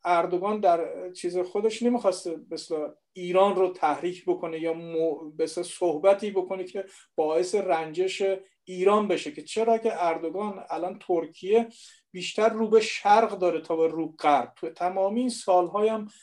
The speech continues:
به قول معروف، رابطهٔ اقتصادی، سیاسی، اه،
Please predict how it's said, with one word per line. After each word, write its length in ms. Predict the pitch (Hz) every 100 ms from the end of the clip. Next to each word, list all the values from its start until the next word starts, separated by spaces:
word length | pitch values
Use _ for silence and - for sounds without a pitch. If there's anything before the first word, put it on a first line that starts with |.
| _ _
به 300 | 202 175 175
قول 140 | 165 170
معروف، 380 | 170 190 208 - _ _ _ _
رابطهٔ 920 | - 160 175 180 170 170 220 240 226 196
اقتصادی، 880 | 185 - 175 - 175 165 170 214
سیاسی، 680 | 214 - 180 170 165 - 202
اه، 140 | 202